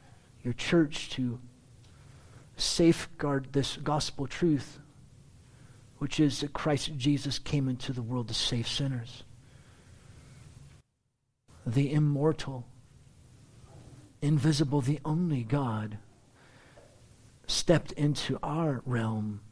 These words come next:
sinful realm of humanity. Jesus, the God-man,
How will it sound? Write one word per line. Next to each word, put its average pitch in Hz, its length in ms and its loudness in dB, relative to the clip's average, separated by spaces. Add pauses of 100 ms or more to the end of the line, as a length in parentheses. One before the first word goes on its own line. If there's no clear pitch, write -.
(140)
sinful 147 580 0
realm 120 420 -2
of 104 120 -6
humanity. 120 760 -4 (2750)
Jesus, 135 680 0
the 139 100 0
God-man, 104 720 -2